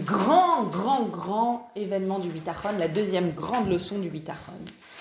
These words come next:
c'est que nous n'avons plus à manger, nos provisions euh, un mois après Pessah, les provisions de matzot, euh, sont terminées. C'était délicieux, ça a bien tenu dans la durée, mais nous n'avons plus rien à manger.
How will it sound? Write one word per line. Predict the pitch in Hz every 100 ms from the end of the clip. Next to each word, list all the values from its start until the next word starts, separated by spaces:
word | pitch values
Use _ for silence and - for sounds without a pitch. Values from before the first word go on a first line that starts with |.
| - - -
c'est | - 240
que | - 233
nous | 220 240
n'avons | 202 170 185
plus | 185 - 233
à | 220
manger, | 180 165 160 160 202
nos | 170
provisions | 165 - 233 202 175 156 151 190 - _ - - - - - -
euh, | 160 156 -
un | 190
mois | 208 214
après | 185 -
Pessah, | 180 170 - 175 - - -
les | 170
provisions | - 185 180 175 202
de | 170
matzot, | 156 - - 185 175 - - -
euh, | 151 127 131 -
sont | - - 175
terminées. | 180 165 160 143 151 240 - _ _ - _
C'était | _ 175 170 156
délicieux, | 180 208 185 - 170 196
ça | - 165
a |
bien | 143 147 214 233
tenu | 220 190 185 185 190
dans | 175
la | 175
durée, | 160 156 156 170 226 - - _ 180
mais | 202 214 240 262 254
nous | 202 202
n'avons | 202 202 175 190
plus | 185 - 202
rien | 190 185 185 180
à | 170
manger. | 156 151 143 -